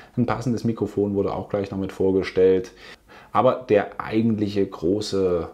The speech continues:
Fortschritt, sage ich mal, ist die Tatsache, dass der Augenautofokus mit dem Tracking jetzt auch im Videomodus verfügbar ist. Bisher gab's dort nur die Möglichkeit, ein Gesicht zu tracken.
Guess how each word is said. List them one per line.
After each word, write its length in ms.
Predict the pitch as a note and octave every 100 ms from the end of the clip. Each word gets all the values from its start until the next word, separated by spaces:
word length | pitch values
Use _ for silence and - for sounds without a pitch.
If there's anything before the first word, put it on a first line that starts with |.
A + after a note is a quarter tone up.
| -
Fortschritt, 500 | - A#2 - - F#2
sage 300 | - F2+ F#2
ich 140 | F2
mal, 280 | - F2+ F2
ist 140 | B2+ B2+
die 80 |
Tatsache, 460 | C3 A2 A2+ A2 G#2+
dass 120 | G2
der 220 | - -
Augenautofokus 960 | B2 F3+ D3 D#3 D3+ - C3+ C3+ C#3 -
mit 160 | G#2+ F#2+
dem 180 | F2
Tracking 560 | F2 - A#2+ C#3 C#3 B2 - - - -
jetzt 320 | F2 - -
auch 140 | D#2+
im 120 | D#2+ E2
Videomodus 540 | F2 F#2 F2 E2 -
verfügbar 540 | - - C#3+ - A#2+
ist. 180 | A#2 -
Bisher 380 | - D#3+ - C3+
gab's 340 | - G#2+ -
dort 180 | - A#2+
nur 120 | A#2
die 80 | G#2+
Möglichkeit, 560 | G#2 G#2 G2+ - F#2 F#2
ein 160 | G2+
Gesicht 400 | F#2 F2 D3+ -
zu 80 | -
tracken. 500 | C3+ - A#2+ B2 A2+